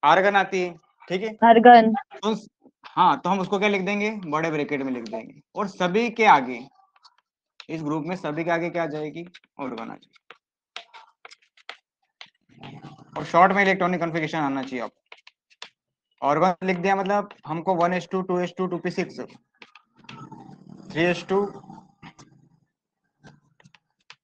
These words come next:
Speaker 1: थ्री पी सिक्स तक लिखने की जरूरत नहीं है,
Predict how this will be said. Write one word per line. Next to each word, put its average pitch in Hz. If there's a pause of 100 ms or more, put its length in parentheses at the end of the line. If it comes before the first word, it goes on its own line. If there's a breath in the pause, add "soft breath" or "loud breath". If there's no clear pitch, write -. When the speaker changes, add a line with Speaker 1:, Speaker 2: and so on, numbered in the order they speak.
(680)
Speaker 1:
थ्री 151
पी 170
सिक्स 170 (2250)
तक 175
लिखने 151
की 160
जरूरत 139
नहीं 139
है, 101